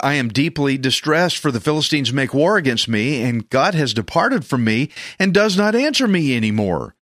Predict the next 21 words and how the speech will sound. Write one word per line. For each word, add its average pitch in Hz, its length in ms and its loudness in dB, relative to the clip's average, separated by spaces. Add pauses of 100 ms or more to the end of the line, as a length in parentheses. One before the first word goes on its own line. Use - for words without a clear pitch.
(260)
neither 220 280 2
by 170 200 2
prophets 127 480 -2
nor 151 160 0
by 160 180 0
dreams. 160 520 0
Therefore 147 380 2
I 160 180 2
have 180 160 -2
called 156 320 0
you, 147 420 2 (260)
that 131 140 0
you 160 160 -2
may 143 180 0
reveal 143 440 0
to 147 120 -2
me 131 180 0
what 135 400 0
I 135 200 0
should 170 400 0
do." 247 640 0